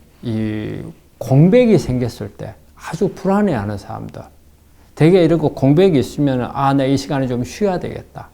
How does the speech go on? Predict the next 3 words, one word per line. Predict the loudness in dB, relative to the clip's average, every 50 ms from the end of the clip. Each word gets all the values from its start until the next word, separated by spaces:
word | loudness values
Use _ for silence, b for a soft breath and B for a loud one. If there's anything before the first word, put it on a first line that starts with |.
| -4
이렇게 | -2 0 0 0 0
생각하는데 | 0 0 -2 -2 -2 -4 -4 -4 -4 -4 -4 -4 -4 -4 -6 -10 -20 -20 _ _ _ _ b b b b b b b b b b _ _ _ _
뭔가가 | 2 4 6 6 6 4 2 0 -2 0 0 -2 -2 -2 -6